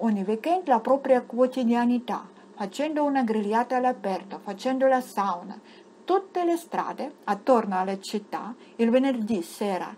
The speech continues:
e il sabato mattina sono pienissime. C'è un traffico pazzesco, ma anche questo non può fermare questa fuga del cemento della città al verde della natura.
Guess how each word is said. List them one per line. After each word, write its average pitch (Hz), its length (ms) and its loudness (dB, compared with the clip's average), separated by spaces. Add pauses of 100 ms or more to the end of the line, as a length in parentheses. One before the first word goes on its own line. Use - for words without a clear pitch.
(140)
e 214 100 -2
il 208 120 -2
sabato 196 420 -2
mattina 208 520 -4
sono 240 400 0
pienissime. 214 1080 0 (400)
C'è - 140 2
un 220 160 4
traffico 277 680 -4 (300)
pazzesco, - 880 -6 (240)
ma 262 120 0
anche 392 240 0
questo 392 360 -2
non 240 240 2
può 311 260 0
fermare 233 580 0
questa 208 380 -6
fuga 202 560 -4
del 196 240 -6
cemento 208 540 0
della 185 240 -6
città 220 520 -4 (260)
al 359 180 2
verde 196 480 0
della 196 300 -2
natura. 190 540 -8